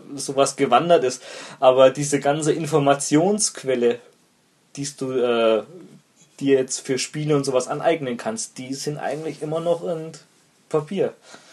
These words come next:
Und mit den Doujin-Spielen ist das jetzt eigentlich auch, auch genauso. Also ich kann mich erinnern, ähm, letztes Jahr, wo der, wo der, äh, äh, unser, unser Tak, ähm,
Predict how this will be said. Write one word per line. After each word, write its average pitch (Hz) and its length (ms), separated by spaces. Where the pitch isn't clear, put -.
Und 139 320
mit 139 160
den 135 160
Doujin-Spielen 151 720
ist 160 220
das 147 100
jetzt - 160
eigentlich 151 340
auch, 147 380
auch 147 240
genauso. 143 580
Also 127 120
ich - 100
kann 151 140
mich 156 100
erinnern, 151 400
ähm, 139 180
letztes 151 400
Jahr, 233 280
wo 147 160
der, 139 380
wo 135 140
der, 127 800
äh, 143 80
äh, 135 280
unser, 143 600
unser 143 360
Tak, 214 300
ähm, 147 460